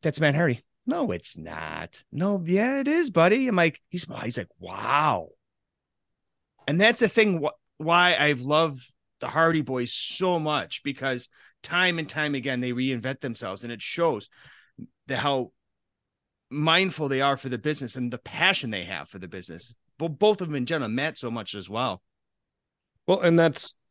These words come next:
Speaker 2: kind of the key to longevity in pro wrestling, right? Reinvention. Look at Chris Jericho and how he's been able to sustain such a long career.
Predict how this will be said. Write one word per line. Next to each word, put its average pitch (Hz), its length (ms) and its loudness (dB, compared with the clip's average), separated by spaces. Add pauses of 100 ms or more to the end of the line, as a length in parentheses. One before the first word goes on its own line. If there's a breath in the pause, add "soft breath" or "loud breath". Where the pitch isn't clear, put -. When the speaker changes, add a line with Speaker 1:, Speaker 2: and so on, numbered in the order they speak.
Speaker 2:
kind 185 200 2
of 147 60 6
the 131 80 2
key 160 220 2
to 139 80 4
longevity 120 640 2
in 101 100 -10
pro - 140 -8
wrestling, - 360 -6
right? 151 260 -2 (180)
Reinvention. 131 640 2
Look 135 140 2
at 139 60 4
Chris 120 200 0
Jericho 120 420 2
and 147 100 -8
how 120 160 2
he's 113 180 -2
been 117 160 -2
able 110 380 0 (440 soft breath)
to 127 200 2
sustain 107 1000 0
such - 320 -2
a 123 60 2
long 110 320 2
career. 110 580 4